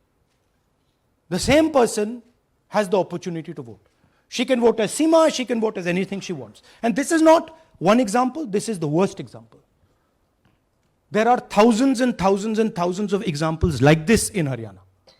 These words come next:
Two hundred votes, fifty votes, hundred votes, hundred fifty votes. Anybody can go and vote.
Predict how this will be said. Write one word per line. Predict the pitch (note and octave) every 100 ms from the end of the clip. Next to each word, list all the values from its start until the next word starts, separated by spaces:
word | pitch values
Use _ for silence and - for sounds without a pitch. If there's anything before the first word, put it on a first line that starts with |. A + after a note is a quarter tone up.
| _ _ _ _ _ _ _ -
Two | C4
hundred | C4 B3+
votes, | A#3 A#3+ B3 - - _ _ _ _ _ _ _
fifty | C4+ - C#4
votes, | A#3+ B3 A#3 - - _ _ _ _
hundred | G#3 C4+ B3+
votes, | A3 A#3+ A#3+ - - - _ _ _ _ _ _ _
hundred | - C4 C4+
fifty | B3+ -
votes. | A#3 A#3
Anybody | D4+ E4 E4 E4 C4+ C4 A#3+ C#4
can | C4+ B3
go | A3 G#3+
and | G3+ D3
vote. | A#2+ -